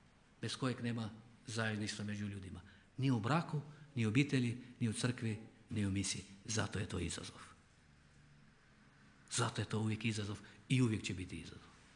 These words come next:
I uvijek će biti izazov. Jer ljudi pokušavaju riješiti problem po horizontali. Tu je problem,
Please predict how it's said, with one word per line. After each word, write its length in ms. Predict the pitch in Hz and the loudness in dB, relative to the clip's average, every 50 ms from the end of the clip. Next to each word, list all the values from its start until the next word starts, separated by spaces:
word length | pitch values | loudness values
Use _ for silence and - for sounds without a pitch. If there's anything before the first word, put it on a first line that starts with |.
| - - - - - - - - - - - - - - - - - - - - - - - - | -20 -20 -20 -20 -20 -20 -20 -20 -20 -20 -20 -20 -20 -20 -20 -20 -20 -20 -20 -20 -20 -20 -4 2
I 100 | 131 131 | 4 6
uvijek 160 | 131 131 127 | 6 6 6
će 100 | - 127 | 4 2
biti 240 | 120 117 110 - 110 | 0 0 0 -2 -2
izazov. 340 | 104 101 101 104 113 - - - - - - - - - - - - - - - - _ - - - - - | -2 -4 -6 -8 -10 -12 -14 -18 -20 -20 -20 -20 -20 -20 -20 -20 -20 -20 -20 -20 -20 _ -20 -20 -18 -6 -2
Jer 120 | 117 113 | 0 2
ljudi 240 | 113 127 156 160 147 | 4 4 4 4 4
pokušavaju 640 | - 139 - - 131 - - 127 127 123 117 113 117 | 2 0 -2 -2 0 0 2 2 0 0 0 0 0
riješiti 340 | 123 123 - 123 120 - 113 | 0 0 0 -2 -4 -6 -6
problem 380 | - 117 113 107 107 104 101 - - - - - - - - - _ _ _ _ _ _ _ _ _ _ _ _ - - - - | -6 -6 -6 -6 -6 -8 -10 -12 -14 -20 -20 -20 -20 -20 -20 -20 _ _ _ _ _ _ _ _ _ _ _ _ -20 -20 -20 -12
po 100 | - 113 | -10 -8
horizontali. 640 | 95 107 104 110 101 104 101 87 85 80 76 - - - - - - - _ _ _ _ _ - - _ _ _ _ _ _ _ _ _ _ _ _ _ _ | -6 -4 -4 -4 -4 -6 -6 -8 -8 -10 -12 -14 -16 -18 -20 -20 -20 -20 _ _ _ _ _ -20 -20 _ _ _ _ _ _ _ _ _ _ _ _ _ _
Tu 100 | - 135 | 4 4
je 120 | 151 147 | 4 6
problem, 320 | 143 139 143 123 110 98 | 4 4 2 2 0 -2